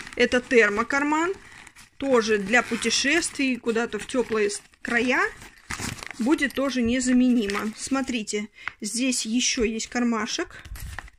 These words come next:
Да, и вот такой материал. Здесь термо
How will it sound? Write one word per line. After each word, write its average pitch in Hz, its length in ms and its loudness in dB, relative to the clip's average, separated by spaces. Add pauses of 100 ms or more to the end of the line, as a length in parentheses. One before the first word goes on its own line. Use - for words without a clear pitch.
(640)
Да, 254 300 -2 (140)
и 302 180 4
вот 240 420 0 (1700)
такой 247 280 0
материал. 214 680 0 (800)
Здесь 240 500 -4
термо 277 560 0